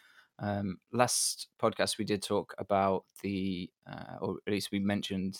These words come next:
the merch store. I know we don't have a lot of solid answers at the moment, but, uh, it'd probably be a good idea just to sort of talk about what we're planning in terms of, you know, purchasing, where that money goes, whether it's gonna be solid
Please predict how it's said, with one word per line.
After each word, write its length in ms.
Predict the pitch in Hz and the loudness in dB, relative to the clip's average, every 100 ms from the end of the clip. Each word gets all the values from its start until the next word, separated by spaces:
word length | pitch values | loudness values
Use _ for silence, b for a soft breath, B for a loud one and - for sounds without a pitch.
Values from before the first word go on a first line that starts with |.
| - | -4
the 200 | 92 95 | -4 0
merch 300 | 104 101 - | 0 0 -2
store. 280 | - 87 104 b b b b | -2 -2 -2 b b b b
I 100 | 101 | 4
know 100 | 104 | 4
we 60 | 104 | 6
don't 140 | 104 | 4
have 120 | 101 | 2
a 60 | 98 | 4
lot 160 | 85 98 | 2 2
of 100 | 104 - - | -4 -10 -2
solid 360 | - 101 98 | 4 6 6
answers 540 | 95 90 - 98 92 - | 4 0 0 0 -2 -4
at 100 | 104 | -6
the 80 | 101 | -4
moment, 480 | 98 98 95 87 85 _ | -2 0 0 -2 -6 _
but, 200 | 90 - _ - | -6 -6 _ -8
uh, 260 | 90 69 69 | -6 -4 -4
it'd 240 | 64 80 - | -6 -8 -6
probably 340 | 110 98 95 92 | -4 -2 -4 -2
be 80 | 95 | -2
a 60 | |
good 160 | 95 98 | 2 0
idea 260 | 95 92 92 | 2 0 -2
just 240 | - - | -4 -4
to 60 | - | -4
sort 260 | - 76 | -2 -4
of 80 | 80 - | -4 -10
talk 180 | - 95 | -6 -2
about 300 | 95 92 85 - B B | 0 0 0 -6 B B
what 120 | - 95 | 0 0
we're 60 | |
planning 380 | 95 104 98 95 | 4 6 6 4
in 160 | 95 92 | 2 0
terms 400 | 92 92 90 - | -2 -2 -2 -2
of, 180 | 87 - - | -2 -4 -8
you 80 | 90 | -8
know, 100 | 104 | 0
purchasing, 680 | 101 - - 95 92 92 - | 0 2 0 0 0 -2 0
where 140 | 92 | 0
that 120 | 90 | 0
money 180 | 95 95 | 0 -2
goes, 720 | 87 92 92 92 92 - - - | 0 0 2 0 -2 -2 -2 -6
whether 260 | 92 92 87 | -2 0 0
it's 160 | - | 0
gonna 140 | - 92 | -4 -4
be 140 | - | -4
solid 360 | 85 95 90 | -2 -2 -2